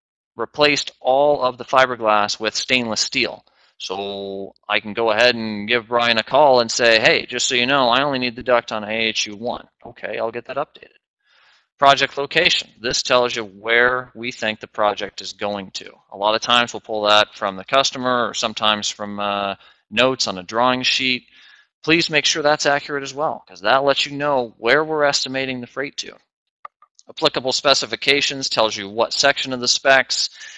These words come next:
and it also tells you, uh, if we're excluding any specs, it'll tell you if we're changing any specifications, or it'll tell you if the pricing has changed because of something in the specifications. In this case, no specifications were provided,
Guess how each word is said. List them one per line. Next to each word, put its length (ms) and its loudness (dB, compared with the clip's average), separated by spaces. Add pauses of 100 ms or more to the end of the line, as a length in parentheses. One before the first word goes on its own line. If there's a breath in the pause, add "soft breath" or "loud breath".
(180 loud breath)
and 100 0
it 100 2
also 280 2
tells 420 2
you, 340 -4
uh, 440 4
if 140 -6
we're 140 -8
excluding 540 -4
any 140 -6
specs, 580 0 (200 loud breath)
it'll 180 0
tell 240 2
you 60 0
if 120 -8
we're 100 -10
changing 600 -2
any 160 -4
specifications, 1080 -2
or 180 -10
it'll 160 -4
tell 200 0
you 140 -4
if 80 -10
the 80 -16
pricing 460 -4
has 120 -6
changed 540 -4 (240 soft breath)
because 460 -2
of 100 -12
something 380 -6
in 80 -12
the 80 -10
specifications. 1000 -8 (460 loud breath)
In 160 2
this 180 4
case, 400 2
no 160 0
specifications 840 -4
were 80 -8
provided, 640 2